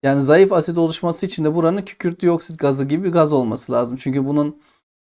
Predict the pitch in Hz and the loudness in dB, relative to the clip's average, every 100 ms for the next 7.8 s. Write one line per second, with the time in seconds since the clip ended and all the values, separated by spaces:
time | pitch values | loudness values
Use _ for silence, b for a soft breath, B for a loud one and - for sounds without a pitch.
0 | - 131 127 127 - 147 147 165 160 151 | -4 -2 0 -2 0 -2 0 -4 2 2
1 | 156 131 131 185 - - _ 151 135 107 | 2 -2 -2 -6 -6 -20 _ 2 2 0
2 | - - 175 123 104 b b b - 185 | -8 -6 -2 -2 -4 b b b -6 -4
3 | - 196 190 185 190 185 196 196 180 175 | -2 2 2 2 0 4 2 2 0 2
4 | 170 - 185 165 202 196 160 180 170 160 | 0 2 2 2 -4 -2 2 2 0 2
5 | 170 139 127 180 - 202 147 117 185 - | 2 2 0 -2 0 4 4 2 -2 -6
6 | - 156 160 165 165 165 - 160 151 - | -8 -8 0 0 2 0 2 -2 0 0
7 | 165 156 156 156 139 127 202 | -2 0 -2 0 0 0 -2